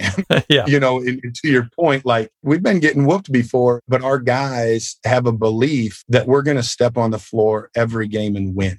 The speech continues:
Speaker 2: And does some of that have to do with the confidence that they have offensively that we can score it at a really, really high level? And when you count by threes, it counts by more than two?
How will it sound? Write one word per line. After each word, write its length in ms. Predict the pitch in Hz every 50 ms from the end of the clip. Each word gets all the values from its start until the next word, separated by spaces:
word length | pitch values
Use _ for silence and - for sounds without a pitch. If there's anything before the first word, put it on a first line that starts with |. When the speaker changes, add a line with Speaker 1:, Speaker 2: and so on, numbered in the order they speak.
| _ -
Speaker 2:
And 560 | 135 135 131 127 123 120 117 113 110 104 123 - -
does 220 | 131 139 127 120 -
some 220 | - 156 151 170
of 60 | 160 139
that 200 | 139 131 - -
have 260 | 135 131 127 131 123 -
to 80 | 127
do 260 | 120 113 117 127 127
with 160 | 127 127 120 117
the 120 | 117 110
confidence 720 | - - - - 123 127 123 - 120 120 120 120 - -
that 200 | - 120 110 101
they 160 | - 117 113 113
have 540 | 110 107 110 113 117 117 113 113 113 110 _ _
offensively 760 | 113 110 107 104 _ 113 113 113 - - 120 117 120 123 120 117
that 160 | 110 107 - -
we 160 | 117 120 123
can 320 | 120 117 110 104 101 98 - _ _ _ _ _ _
score 500 | - - - - - 127 123 120 117 117
it 160 | 113 113 - _ _ -
at 140 | 110 107
a 80 | 113 110
really, 340 | 110 110 123 131 120 117 113
really 260 | 110 113 110 110 104
high 220 | 101 107 113 110
level? 420 | 107 107 113 110 110 113 120 127 127 123
And 100 | 120 113
when 140 | 113 110
you 80 | 107 98
count 280 | - - 117 117 117 -
by 160 | 113 107 107
threes, 480 | 107 - _ 113 113 117 120 123 117
it 140 | 113 110 110
counts 300 | - 117 110 110 107 -
by 160 | _ 107 104
more 240 | 104 107 110 110 107
than 140 | 104 104 98
two? 340 | 98 - 117 123 151 185